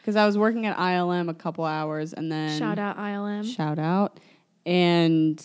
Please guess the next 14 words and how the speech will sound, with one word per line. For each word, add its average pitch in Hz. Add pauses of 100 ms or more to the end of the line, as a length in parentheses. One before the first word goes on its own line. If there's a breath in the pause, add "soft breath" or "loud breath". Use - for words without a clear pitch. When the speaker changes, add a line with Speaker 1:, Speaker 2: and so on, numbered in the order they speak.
(120)
Speaker 1:
I 170
was 165
working, 165
like, 147
twenty-nine 160
hours 156
a 170
week -
at 53 (1300)
Micah. 165
Speaker 2:
Were 277
you 269
gonna 262
do, 233